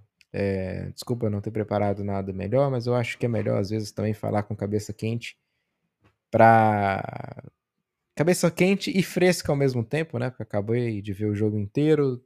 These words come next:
tenho aqui na minha cabeça os lances. Enfim, outra coisa que o goleiro reserva Anderson, né, também reclamou e recebeu o cartão vermelho. Então, assim, cadê aquela psicóloga lá que foi contratada? Ah, tem uma conversinha com, com o papagaio e com o Anderson,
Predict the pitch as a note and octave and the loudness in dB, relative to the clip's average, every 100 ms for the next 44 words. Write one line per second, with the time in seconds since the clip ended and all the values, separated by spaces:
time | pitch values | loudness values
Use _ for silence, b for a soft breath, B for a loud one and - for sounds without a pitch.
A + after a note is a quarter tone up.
0 | - A2+ G#2+ - A2+ G#2+ G#2+ G#2 G2+ G#2 | -6 -4 -4 -4 -6 -4 -6 -6 -4 -6
1 | - G#2+ G#2 C3 D3 C#3+ C#3+ C3 - - | -6 -4 2 2 0 -4 -10 -10 -14 -20
2 | _ b b b b b b b b _ | _ b b b b b b b b _
3 | _ - D3+ C#3+ D3 A2+ F2+ - - B3+ | _ 2 4 6 4 2 -2 -2 4 6
4 | D4+ - F3+ C#3 - D3 B2 A2 G2+ G2 | 6 2 2 0 -2 0 0 0 -2 -6
5 | F#2+ A#2+ A#2 C#3 A2+ A2 G2 A#2+ A#2+ A2+ | -2 2 4 4 2 0 2 2 2 0
6 | A#2 C3 A2 - G#2 G#2+ A#2 G#2 A2 A2+ | -2 -2 -4 -6 -6 -6 -8 -6 -4 -2
7 | A2 G#2 A#2+ B2 A2+ A2+ A2+ A2+ G#2+ A#2 | -4 -2 -2 -2 -4 -6 -6 -6 -6 -6
8 | G#2 F#2 G2 G2 F#2 _ B B B B | -4 -4 -2 -2 -6 _ B B B B
9 | B B _ _ - C3+ - B2 B2+ C#3 | B B _ _ -2 0 0 2 6 6
10 | C#3 D3 - - A#2+ - B2+ B2+ A2 G#2+ | 8 6 4 -2 -4 4 6 8 6 4
11 | G#2+ - A2+ A2 G#2+ G#2 G2+ G#2 G2 G2 | 2 -2 -6 -4 -2 -4 -2 -2 -2 -4
12 | B2 C3 - _ _ C3+ C3 C#3 C3 B2 | -6 -8 -14 _ _ -2 0 2 2 0
13 | C3+ B2 A#2+ A#2+ A2 G#2 A2+ A2+ - G#2 | -2 -2 -2 -2 -2 -4 -4 -4 0 0
14 | G#2 A2+ A2+ A2+ G2+ A2+ C3+ A2 - | 2 0 -2 -4 -2 0 0 -2 -6